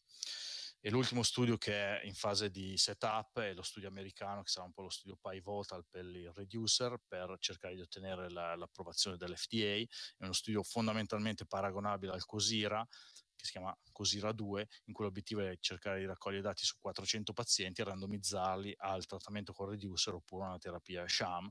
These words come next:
e avere un, poi una valutazione in doppio cieco, quindi il paziente in cieco e, e i valutatori a livello angi-, de-, della, dell'angina o anche in cieco, per vedere se c'è un effetto reale del reducer, non soltanto sui sintomi ma anche su parametri più obiettivi, tra cui,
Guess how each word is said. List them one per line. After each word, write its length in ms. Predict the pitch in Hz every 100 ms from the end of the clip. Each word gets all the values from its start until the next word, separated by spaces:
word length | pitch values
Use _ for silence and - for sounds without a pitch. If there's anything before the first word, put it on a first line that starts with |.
| - - -
e 80 | 104
avere 220 | 95 92
un, 180 | 95 90
poi 140 | 98
una 100 | 92
valutazione 800 | 92 95 92 90 - 98 90 90
in 160 | 90 90
doppio 320 | 95 - 92
cieco, 500 | - 87 - 92 - - _ -
quindi 220 | 87 85
il 100 | 85
paziente 480 | - 90 - 90 87
in 60 | 85
cieco 340 | 90 87 82
e, 160 | 80 -
e 280 | 85 82 78 -
i 100 | 85
valutatori 720 | 87 85 82 - 92 85 78 _ - - 85
a 80 | 85
livello 400 | 85 85 82 82
angi-, 300 | 85 - -
de-, 220 | 90 85
della, 260 | 90 87 -
dell'angina 720 | - 87 85 87 101 95 87 - - -
o 140 | 95 92
anche 300 | - 98 87
in 80 | 113
cieco, 460 | - 82 87 92 - - - - -
per 100 | 104
vedere 240 | 104 104
se 140 | -
c'è 120 | - 95
un 80 |
effetto 440 | 90 - 92 - 98
reale 320 | 92 87 90
del 140 | 92
reducer, 440 | 92 90 95 - 90
non 140 | 120
soltanto 400 | - 104 107 101
sui 160 | - 117
sintomi 420 | - 101 104 101
ma 160 | 95 90
anche 220 | 87 -
su 100 | 98
parametri 420 | 95 90 92 98
più 120 | 98
obiettivi, 520 | 85 110 - 95 92
tra 160 | - 85
cui, 320 | - 90 85